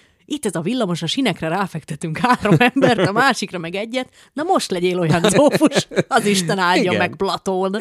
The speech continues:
Speaker 2: Igen, vagy Diogenésszel elmennénk egy ilyen kutyamenhelyre, <laughs> és akkor, mert tudod, ő az, aki a kutyákkal lakott.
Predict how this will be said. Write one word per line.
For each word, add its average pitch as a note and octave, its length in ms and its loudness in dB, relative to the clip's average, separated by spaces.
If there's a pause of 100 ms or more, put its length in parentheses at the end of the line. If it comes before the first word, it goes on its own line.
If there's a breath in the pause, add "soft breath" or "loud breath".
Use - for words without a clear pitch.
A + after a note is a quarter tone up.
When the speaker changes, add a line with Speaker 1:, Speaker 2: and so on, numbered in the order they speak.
Speaker 2:
Igen, G#2+ 300 -2
vagy D3 140 0
Diogenésszel B2 680 0
elmennénk G#2 520 -4
egy G#2+ 180 -6
ilyen G#2 180 -6
kutyamenhelyre, G2+ 960 -6
<laughs> - 60 -10
és C#3+ 180 -2
akkor, D3 460 0
mert A#2+ 160 -6
tudod, A#2+ 320 -6
ő A#2 80 -2
az, A2 100 -6
aki G#2+ 180 -8
a G#2+ 60 -10
kutyákkal G#2 560 -14
lakott. G2+ 420 -18